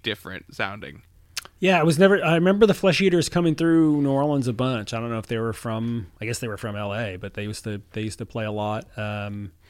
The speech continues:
Speaker 2: yeah, it was, uh, not anything that ever caught my attention. I'm not sure that I've ever heard the record.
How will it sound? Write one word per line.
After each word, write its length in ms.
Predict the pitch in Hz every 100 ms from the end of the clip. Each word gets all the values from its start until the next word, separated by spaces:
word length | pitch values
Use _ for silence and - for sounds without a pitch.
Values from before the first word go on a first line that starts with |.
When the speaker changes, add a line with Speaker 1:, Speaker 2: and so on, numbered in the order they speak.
| _ _
Speaker 2:
yeah, 240 | 123 131 117
it 160 | 117 117
was, 200 | 113 123
uh, 260 | 117 110
not 220 | 110 110 113
anything 440 | 107 107 117 107
that 100 | 110
ever 200 | 104 104
caught 200 | 110 113
my 120 | 110
attention. 400 | 104 117 110 117
I'm 160 | 110 113
not 120 | 107
sure 140 | 107 110
that 100 | 110
I've 80 |
ever 180 | 107 107
heard 100 | 107 107
the 80 |
record. 380 | 107 107 117 117